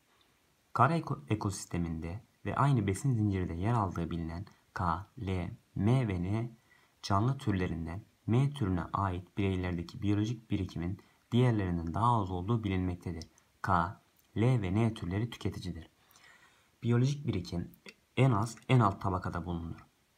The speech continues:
O da M türüne ait olduğu bilinmektedir. Bunu sağlayan seçeneğimiz bir tek B seçeneğinde vardır. O yüzden cevabımız B seçeneğidir.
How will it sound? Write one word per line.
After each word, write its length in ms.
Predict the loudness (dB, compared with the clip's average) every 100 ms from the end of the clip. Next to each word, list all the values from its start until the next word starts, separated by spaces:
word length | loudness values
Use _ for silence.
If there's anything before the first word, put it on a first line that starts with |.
| -2
O 160 | 0
da 120 | 0
M 380 | -2 0 2 2
türüne 240 | 2 0 0
ait 360 | 2 0 0
olduğu 300 | -4 -2 -4
bilinmektedir. 600 | -2 -2 -2 -6 -10 -12 -14 _ _ 2
Bunu 160 | 2
sağlayan 460 | 4 4 4 0 -6
seçeneğimiz 760 | -2 -2 0 -2 -2 -4 -6 -10 _ _ -8
bir 100 | -6
tek 260 | -6 -8 -16 _
B 140 | 0 0
seçeneğinde 540 | 0 -6 -4 -4 -4
vardır. 400 | -8 -12 -16 -20 _ _
O 120 | 0 2
yüzden 360 | 0 -6 -10 -4
cevabımız 760 | 0 0 0 -2 -2 -2 -4 -18 _ _ -2
B 240 | 6 6
seçeneğidir. 680 | 4 -2 -4 -6 -8 -12